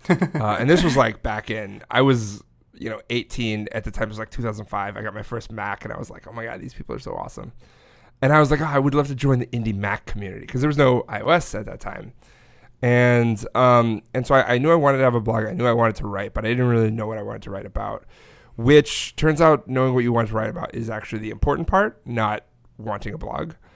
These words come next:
Speaker 2: So I started a blog and didn't really have much to write about, and I would write every once in a while about various things. I didn't really want to do Apple punditry. I have one post in my archives that's about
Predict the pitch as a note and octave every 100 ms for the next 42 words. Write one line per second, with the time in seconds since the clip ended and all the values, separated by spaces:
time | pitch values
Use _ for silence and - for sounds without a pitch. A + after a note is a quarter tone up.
0 | _ _ _ _ - F3+ D#3+ D3+ C3+ C3+
1 | F3+ F3+ D3+ C3+ B2+ B2 A#2+ B2+ - _
2 | - B2 A#2 B2+ C3 B2+ A#2 A2+ G#2+ A2
3 | G#2 A2 B2+ A2+ - - D3+ F#3+ F#3 F3
4 | A#2+ B2+ B2 A#2+ A2+ A2 A2 A2 G2+ G#2
5 | G#2 G2+ A2 A2 G#2+ A2+ - B2 G#2 -
6 | - C#3 C3 B2 - - _ - C3 D#3+
7 | F3 E3 D3 C3 B2+ A2+ B2 A2+ A#2 A2
8 | G#2+ A2 G#2+ A#2 A2 A2 A#2 A2 - A2
9 | A2 G#2+ G#2+ G2+ - - G#2+ G#2+ - -
10 | - A2+ A#2 -